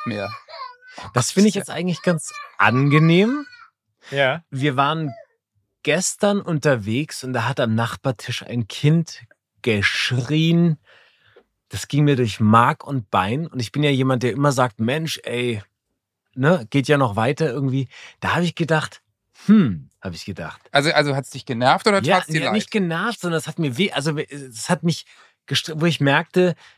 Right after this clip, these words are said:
Speaker 2: das macht mir grad ein bisschen so stre-, also innerlich, das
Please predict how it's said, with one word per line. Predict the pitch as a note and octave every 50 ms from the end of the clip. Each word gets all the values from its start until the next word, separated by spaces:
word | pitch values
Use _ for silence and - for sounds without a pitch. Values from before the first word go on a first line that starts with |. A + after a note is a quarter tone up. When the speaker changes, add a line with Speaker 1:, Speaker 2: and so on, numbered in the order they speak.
| _ _
Speaker 2:
das | - C#3 A#2+ - - - _ -
macht | A#2+ D3 C#3+ - - -
mir | F3 E3+
grad | - - C#3+ D3 - -
ein | E3+ D#3+
bisschen | E3 D3 - - E3 E3 D3+
so | C#3 D3 D3+ D3 C#3+ C#3 B2 _ _ _ _ _ _ -
stre-, | - - - - - - -
also | - C3 B2 C3
innerlich, | - E3 F3+ F#3 F3+ F3 E3+ -
das | - D3+ - - -